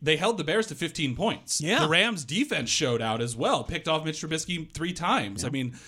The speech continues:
Speaker 1: I, all season long, I have been preaching that offense wins, offense wins, offense wins. And this was the first weekend where very, very clearly it was flipped.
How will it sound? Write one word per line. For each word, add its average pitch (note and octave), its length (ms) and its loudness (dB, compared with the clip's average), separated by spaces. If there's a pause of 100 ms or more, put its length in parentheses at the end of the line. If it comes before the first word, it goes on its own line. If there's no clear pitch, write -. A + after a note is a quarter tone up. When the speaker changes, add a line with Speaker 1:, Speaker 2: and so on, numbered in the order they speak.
(300)
Speaker 1:
I, D3+ 320 0 (760)
all D#3+ 260 4
season G3 480 -2
long, D3+ 300 2
I B2+ 140 2
have C3+ 120 -2
been C3 180 -2
preaching D3 440 -2
that B2+ 180 -2
offense C3+ 480 0
wins, C#3 280 -2
offense B2+ 420 0
wins, C3+ 220 -2
offense B2 420 -2
wins. B2+ 320 0 (260)
And A2+ 80 -4
this D3 160 0
was G#3 120 -4
the F#3 100 -4
first D#3 340 0
weekend C3 380 -2
where G#2 140 -2
very, E3 580 2
very C#3+ 480 2
clearly B2+ 480 -2
it G#2 80 -6
was G#2+ 140 -4
flipped. E3+ 480 -2